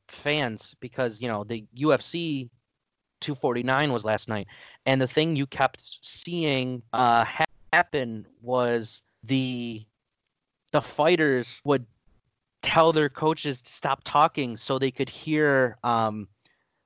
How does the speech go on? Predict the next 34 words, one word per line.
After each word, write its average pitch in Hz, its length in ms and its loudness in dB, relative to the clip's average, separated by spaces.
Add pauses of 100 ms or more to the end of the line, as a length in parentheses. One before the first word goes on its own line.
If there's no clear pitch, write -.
what 143 180 2 (100)
the 131 80 4
color 180 380 4
analyst 117 420 0
was 117 100 -10
saying, 110 380 -4
because 113 260 -2
it 120 120 -2
was 113 420 -4 (100)
Daniel 143 380 4
Cormier 123 720 2 (640)
<laughs> - 920 2
on 147 300 2
the, 127 260 0
on 143 200 -2
the 131 80 -6
call. 139 480 0 (280)
So, - 140 -8
like, 151 240 -4 (140)
Greg 147 240 0
Hardy 160 400 0
last 120 380 -2
night 110 220 -8 (120)
was 120 180 -4
asked, 120 380 0
"Oh, 147 180 0
how 127 160 2
did 127 160 0
you 120 60 -12
beat 143 180 -4
him?" 113 140 0
And 104 80 -10
he's 135 160 -6
like, 120 140 -2